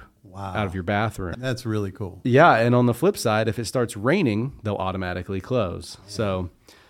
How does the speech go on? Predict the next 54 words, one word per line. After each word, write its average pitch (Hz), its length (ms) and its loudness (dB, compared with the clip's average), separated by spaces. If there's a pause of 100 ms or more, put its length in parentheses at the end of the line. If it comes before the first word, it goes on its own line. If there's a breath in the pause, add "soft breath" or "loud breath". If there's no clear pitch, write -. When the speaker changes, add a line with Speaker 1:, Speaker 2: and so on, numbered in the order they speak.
(340 soft breath)
Speaker 2:
there's 151 240 4
so 160 220 8
much 147 260 8
cool 139 160 0
stuff 123 300 0
out 120 180 2
there 113 220 0
with 104 120 -2
Speaker 1:
See, - 60 -6
Speaker 2:
skylights. 107 400 -2
Speaker 1:
and 104 80 0
that's, 175 200 -2
that's 101 120 -4
Speaker 2:
Yeah. 90 120 0
Speaker 1:
cool. 143 180 2
I 135 140 2
love 143 260 2
skylights. 139 520 0
They're 120 100 -2
really 127 300 2
good. 117 520 -2
Skylights 131 560 2
are 101 140 -2
a 98 40 -6
great 117 400 -2
way 123 460 0
to 104 500 -4
fix 123 300 -8
a 110 80 -4
dark 101 420 -4
room. 95 420 -10
Speaker 2:
Oh, 110 100 -4
Speaker 1:
You 98 40 0
know, 95 60 -2
so 101 60 -2
Speaker 2:
absolutely. 95 580 -4
Speaker 1:
I 113 100 -8
think 117 340 -6 (100)
they're 202 160 0
tricky 202 500 -4
to 123 220 -8
install. 104 640 -6
I 147 40 0
Speaker 2:
Mm-hmm. 143 160 0
Speaker 1:
mean, 117 280 -2
it's 139 160 -8
probably 170 380 0
easier 113 380 0
if 101 160 -4
you're 101 180 -4
doing 107 300 -4
a 95 80 -4
new 113 240 -2
build 82 520 -12